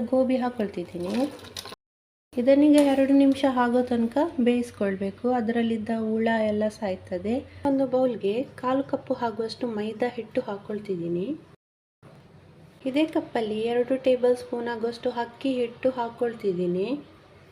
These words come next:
ಈ ಅಕ್ಕಿ ಹಿಟ್ಟು ಸ್ವಲ್ಪ ಕ್ರಿಸ್ಪಿಯಾಗಿ ಬರ್ಲಿ ಅಂತ ತಗೊಂಡಿದ್ದೀನಿ.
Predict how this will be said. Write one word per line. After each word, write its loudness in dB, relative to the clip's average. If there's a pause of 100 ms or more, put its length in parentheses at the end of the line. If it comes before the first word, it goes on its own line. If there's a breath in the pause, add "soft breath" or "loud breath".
(300)
ಈ 0
ಅಕ್ಕಿ -2
ಹಿಟ್ಟು 0
ಸ್ವಲ್ಪ -2
ಕ್ರಿಸ್ಪಿಯಾಗಿ 2
ಬರ್ಲಿ 0
ಅಂತ -4
ತಗೊಂಡಿದ್ದೀನಿ. 0